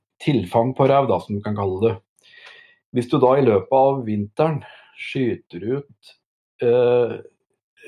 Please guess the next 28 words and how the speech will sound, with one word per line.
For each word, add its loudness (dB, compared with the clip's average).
revirhevdende -2
rev, 0
særlig 0
hanner, -2
så 2
vil -2
det 2
gjøre 0
at -6
de -6
slutter -10
jo 0
da 2
så -6
klart 0
<laughs> -2
å 4
markere 0
reviret -2
sitt, -4
og 2
så 2
har 4
du 4
bra 2
tilgang -2
på -8
streifrev. -6